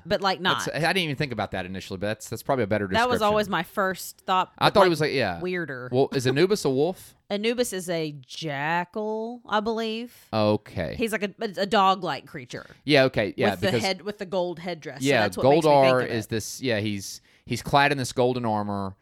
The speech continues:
Speaker 2: He's not as bumbling as
Speaker 1: <laughs>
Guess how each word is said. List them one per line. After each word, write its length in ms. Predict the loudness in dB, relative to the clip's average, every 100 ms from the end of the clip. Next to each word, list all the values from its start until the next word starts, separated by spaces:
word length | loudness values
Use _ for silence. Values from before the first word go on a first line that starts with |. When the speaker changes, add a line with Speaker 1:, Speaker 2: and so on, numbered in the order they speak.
| _
Speaker 2:
He's 280 | -2 -2 -2
not 480 | -4 2 2 2 0 2
as 320 | 2 2 -2
bumbling 840 | -4 -2 -2 -2 -4 -4 -6 -8 -4
as 800 | -2 0 0 -4 -6 -10 -12
Speaker 1:
<laughs> 40 | -16